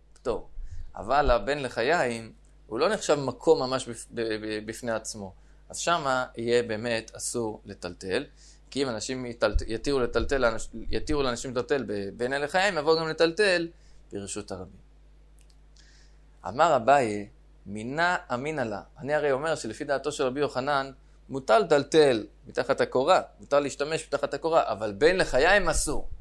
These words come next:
כך אני סובר שדעתו של רבי יוחנן. מאיפה אני לוקח שרבי יוחנן סובר שבין לחיים אסור לטלטל? דאמר רב חמא בר גוריא, אמר בשם רב. יש מבוי,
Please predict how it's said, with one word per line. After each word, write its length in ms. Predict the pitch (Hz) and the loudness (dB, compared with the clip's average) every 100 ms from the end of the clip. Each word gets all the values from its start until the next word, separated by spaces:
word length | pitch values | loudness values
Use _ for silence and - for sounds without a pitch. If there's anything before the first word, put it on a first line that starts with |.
| - - - | -10 -14 -8
כך 180 | - 196 | -2 0
אני 160 | 185 180 | 0 0
סובר 240 | 170 156 | 0 0
שדעתו 340 | 156 139 131 131 | 2 2 2 0
של 100 | 127 | 0
רבי 180 | 113 | 0
יוחנן. 360 | 117 113 107 101 - - - - | 0 -2 -8 -8 -12 -20 -20 -8
מאיפה 240 | 131 - | -6 -2
אני 80 | 156 | -2
לוקח 320 | 131 - 127 - | 0 4 2 2
שרבי 280 | 117 107 | -4 -4
יוחנן 300 | 127 123 123 | -4 -4 -6
סובר 300 | 120 104 123 | -6 -4 -4
שבין 340 | 123 110 104 127 | -4 -2 -2 -2
לחיים 380 | - 110 117 104 | -2 0 0 -4
אסור 220 | - 117 | -8 -8
לטלטל? 400 | 110 101 - 98 - - _ - - - _ | -8 -10 -10 -20 -20 -20 _ -20 -20 -20 _
דאמר 580 | 95 107 123 156 160 151 - | 0 2 4 6 6 4 -2
רב 260 | 113 110 | 0 0
חמא 380 | - 147 147 147 | 2 0 4 2
בר 240 | 120 120 117 | 4 2 2
גוריא, 480 | 123 147 151 156 156 - - - - - - | 0 2 4 4 2 -4 -20 -20 -20 -4 0
אמר 400 | 117 165 175 175 | 2 4 4 2
בשם 400 | 156 175 175 160 | 0 0 2 4
רב. 180 | 160 139 - - - - - - - - _ _ _ - - - - _ - - - _ - _ _ _ - _ - _ | 2 0 -10 -14 -14 -16 -18 -20 -20 -20 _ _ _ -20 -20 -20 -20 _ -20 -20 -20 _ -20 _ _ _ -20 _ -20 _
יש 360 | 131 180 180 143 | 0 2 2 -2
מבוי, 540 | 139 113 107 113 147 | 0 0 2 0 0